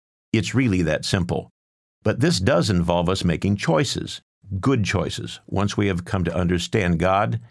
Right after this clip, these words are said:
his word, his laws, and his plan for mankind. At present, we live in a world that is staring at a dark future of chaos and even death.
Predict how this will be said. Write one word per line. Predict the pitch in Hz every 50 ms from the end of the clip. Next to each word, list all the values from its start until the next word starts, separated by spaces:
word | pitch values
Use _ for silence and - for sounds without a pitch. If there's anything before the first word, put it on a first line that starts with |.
| _ _
his | - 117 127 123 120
word, | 95 92 87 87 85 82
his | 78 110 110 107 107
laws, | 110 90 82 78 80 78 78 76
and | 71 85
his | 87 87 87
plan | - - 117 107 92 85 82
for | - 85
mankind. | 78 78 76 76 82 - - 101 82 76 - - - - _ _ _ _ _ _ _ _ _ _ _ -
At | 110 107 110 -
present, | - 165 165 120 101 101 85 - - _ _ _ - -
we | 98 104 98
live | 87 98 101 110
in | 123
a | 135
world | 135 127 113 104 98 98 95
that | 90 90
is | 87 87
staring | - - - 101 98 98 95 87
at | 82 85
a | 82
dark | 76 76 87 95 113 131 -
future | - - 135 135 127 - 117
of | 98 85 -
chaos | - - 151 104 85 82 78 - - - -
and | 92 90 87 87
even | 92 87 82 92 92 92 82
death. | 87 78 67 - - -